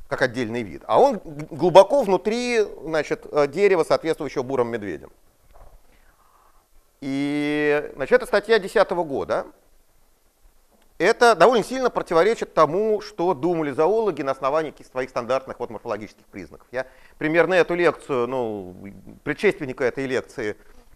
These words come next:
э, рассказывал год три назад в Екатеринбурге, в Институте,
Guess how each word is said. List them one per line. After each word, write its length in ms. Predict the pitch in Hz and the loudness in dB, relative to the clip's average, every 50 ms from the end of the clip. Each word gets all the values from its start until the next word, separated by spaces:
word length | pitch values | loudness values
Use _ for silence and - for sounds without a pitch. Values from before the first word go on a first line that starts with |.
| - - | -12 -2
э, 160 | 151 131 120 135 | 2 4 6 6
рассказывал 500 | 143 151 - - 170 147 131 143 143 139 | 6 4 6 6 4 4 4 2 0 2
год 200 | 139 143 - - | 2 0 0 0
три 140 | 170 165 | -2 0
назад 440 | 139 143 143 131 143 139 127 123 - | 2 2 2 4 6 6 6 6 4
в 380 | 127 120 131 127 127 127 127 127 - _ _ _ _ - | -2 0 4 4 4 4 2 0 -10 _ _ _ _ -16
Екатеринбурге, 760 | 143 131 - - 165 175 208 233 277 285 247 208 190 151 135 - - - - - - - _ _ - _ _ _ _ _ _ _ _ - - _ _ _ - | -16 -10 -2 -2 0 0 0 0 -2 -2 2 4 4 4 4 2 -12 -20 -20 -20 -20 -20 _ _ -20 _ _ _ _ _ _ _ _ -20 -20 _ _ _ -8
в 120 | 135 127 | -4 -4
Институте, 720 | 135 135 - - 165 156 139 - - 143 131 131 127 127 | -4 -4 -2 -2 -2 -2 -2 -2 0 2 4 4 4 4